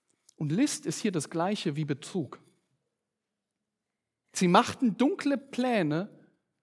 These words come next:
um etwas Böses auszuführen. Und diese Pläne sollten Jesus und auch viele andere in die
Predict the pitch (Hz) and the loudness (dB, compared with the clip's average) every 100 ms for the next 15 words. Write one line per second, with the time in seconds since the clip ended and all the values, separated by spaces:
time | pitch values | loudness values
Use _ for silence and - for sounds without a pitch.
0 | _ 160 165 165 147 - 226 247 180 160 | _ -2 -2 0 -4 -4 -2 -2 -2 -4
1 | - - 208 214 - 123 - 117 110 135 | -8 -6 -6 -6 -8 -12 -8 -8 -6 -10
2 | - _ _ _ _ _ _ _ 165 170 | -16 _ _ _ _ _ _ _ 0 2
3 | 190 180 226 269 220 190 185 165 240 240 | 0 2 2 2 2 2 2 0 2 2
4 | 185 233 - - - - 170 202 - - | 0 0 -6 -16 -14 -6 -2 -2 -4 0
5 | 294 277 - 262 240 202 202 196 190 | 0 2 0 0 0 0 -2 -2 -2